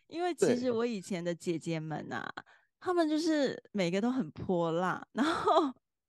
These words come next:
Speaker 1: 然后我最爽快的事情就是我每次发生这种，就是感情上不顺遂啊，或者是说，呃，人生，哦，工作上遇到一些鸟事，最开心的事情就是找她们就是讲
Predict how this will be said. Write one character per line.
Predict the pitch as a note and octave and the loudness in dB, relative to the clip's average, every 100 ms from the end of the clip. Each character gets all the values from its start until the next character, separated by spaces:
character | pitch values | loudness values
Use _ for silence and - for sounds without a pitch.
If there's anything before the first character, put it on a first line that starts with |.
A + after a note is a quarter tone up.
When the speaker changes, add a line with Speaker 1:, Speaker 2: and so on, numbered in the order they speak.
| C5+ - - - | -2 -2 -4 -4
Speaker 1:
然 | C4 | 0
后 | E4+ F4 | 4 4
我 | A3+ F#3+ | 4 0
最 | - D4 A3+ | 0 2 2
爽 | - F3+ E3 | 0 -4 -4
快 | E3 A#3+ F#3+ | -4 -2 -2
的 | E3 | -2
事 | F#3+ G3 | -6 -8
情 | F3 | -6
就 | E3 A3 | -4 -2
是 | C4 | 0
我 | A#3+ G#3+ | 0 -2
每 | F3 | 0
次 | G#3 B3 | 0 0
发 | - G#3+ | 2 0
生 | A3+ G#3+ G#3+ | 0 -2 0
这 | |
种， | A#3+ F#3 - - | -2 -2 -6 -6
就 | A#3+ | -4
是 | A#3+ B3 A3 | -2 0 0
感 | G#3 F3 | 0 -2
情 | F3 F3+ | -2 -2
上 | F#3+ A3 | 0 0
不 | F#3+ F3 | 2 0
顺 | - - G#3 F#3 | -2 -2 0 0
遂 | F3 G3+ F3+ | -2 0 2
啊， | - - - | 0 -4 -6
或 | G3 G3+ | -4 -2
者 | |
是 | G#3 G#3 | 0 -2
说， | G3 - F#3 E3+ E3 | -2 -4 -2 0 0
呃， | F3 F3 E3 | -2 -2 -2
人 | D#3 D#3 E3+ | -2 -2 -2
生， | G3+ F#3 F3+ - | -2 -2 -2 -2
哦， | F#3+ | -2
工 | F3 G3 G3 | 0 -2 0
作 | G#3 | 2
上 | F#3+ G3+ - | 2 0 0
遇 | |
到 | F#3 F#3 | 0 -2
一 | |
些 | F#3 | -2
鸟 | E3+ E3 - | -4 -6 -8
事， | F3+ - F3+ - - - | -8 -8 -8 -10 -14 -10
最 | - D#4+ | 4 6
开 | A3+ B3 G3+ | 6 6 6
心 | A3 | 6
的 | F#3 | 4
事 | F#3 G#3+ | 2 0
情 | E3+ | 2
就 | E3+ | 0
是 | G#3 | -2
找 | F#3 E3 | 0 0
她 | E3 F#3+ | 2 2
们 | F#3+ E3 | 0 -2
就 | - | -4
是 | E3+ E3+ | -6 -6
讲 | - | -6